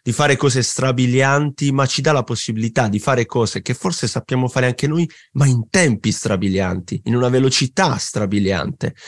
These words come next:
Anche noi siamo in grado di creare un quadro, ma digitare quattro o cinque parole e avere un'immagine che somiglia tanto al quadro che avevamo in mente è solo una questione di velocità. Oggi, eh, abbiamo stamattina, questa mattina, registrato una bellissima puntata con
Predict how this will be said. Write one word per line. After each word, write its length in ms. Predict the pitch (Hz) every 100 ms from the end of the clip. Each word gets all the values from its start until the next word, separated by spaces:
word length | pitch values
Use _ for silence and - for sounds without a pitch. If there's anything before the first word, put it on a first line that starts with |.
| - - -
Anche 300 | 160 160 151
noi 160 | 170
siamo 240 | 120 104 101
in 100 | 101
grado 300 | 107 107 98
di 100 | 95
creare 280 | 104 98 98
un 120 | 87
quadro, 560 | - 92 - - 90 - _ _ _ -
ma 160 | 117
digitare 760 | 107 113 131 131 139 104 101 101 - _
quattro 300 | 143 135 135
o 40 |
cinque 320 | - 135 123
parole 500 | 113 123 127 104 101
e 160 | - 113
avere 260 | 110 131 131
un'immagine 640 | 117 120 131 110 98 98
che 120 | 120
somiglia 520 | - 127 160 185 113
tanto 400 | - 110 98 87
al 220 | - 101 -
quadro 300 | 113 98 92
che 100 | 101
avevamo 320 | 101 107 117
in 100 | 117
mente 540 | 107 101 110 117 117
è 80 | -
solo 240 | - 196
una 120 | 175 127
questione 300 | 120 135 107
di 80 |
velocità. 600 | 98 98 98 - - 104 - _ _ - _ _ _ _ - -
Oggi, 500 | 165 139 117 113 -
eh, 600 | 113 110 104 104 104 95
abbiamo 500 | 101 131 127 107 -
stamattina, 580 | - 113 104 - 135 104
questa 240 | 110 -
mattina, 240 | 120 156 120
registrato 540 | 107 120 - 156 117
una 140 | 117
bellissima 440 | 123 160 160 139 120
puntata 480 | 131 135 156 113 117
con 340 | 113 117